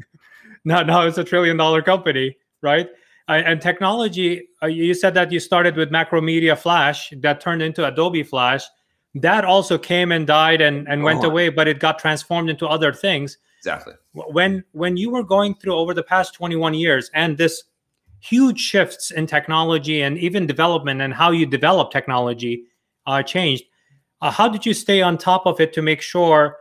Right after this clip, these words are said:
Speaker 1: it wasn't just about Zubin, right? It was Lucid Fusion as a company
Speaker 2: Exactly.
Speaker 1: and, and as an agency, whether it was five people or fifty people, they needed to transform also.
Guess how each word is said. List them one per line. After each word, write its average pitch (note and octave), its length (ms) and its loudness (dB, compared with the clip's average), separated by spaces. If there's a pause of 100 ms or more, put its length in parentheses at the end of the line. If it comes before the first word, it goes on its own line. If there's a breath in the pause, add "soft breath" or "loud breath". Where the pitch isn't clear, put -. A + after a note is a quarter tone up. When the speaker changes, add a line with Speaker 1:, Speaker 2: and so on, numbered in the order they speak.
(360)
Speaker 1:
it F#3+ 80 2
wasn't A3 500 0
just F#3+ 240 0
about E3 280 2
Zubin, D3+ 340 0
right? C#3 180 0
It E3 60 0
was E3 240 2
Lucid E3+ 340 -4
Fusion D#3 380 0
as C3+ 160 -4
a C#3 40 -4
company B2+ 440 -4
Speaker 2:
Exactly. A2+ 120 -16 (300)
Speaker 1:
and, D3+ 180 0
and D#3 140 2
as D#3 220 4
an D#3 80 0
agency, D#3+ 420 0
whether E3 220 4
it D#3+ 60 4
was D#3+ 260 2 (280)
five F3+ 340 0
people F#3+ 520 2
or D#3+ 140 2
fifty F3 320 0
people, D#3+ 560 -2 (180)
they D#3+ 180 0
needed F3 340 0
to D#3 80 -2
transform C3+ 580 -2
also. B2+ 480 0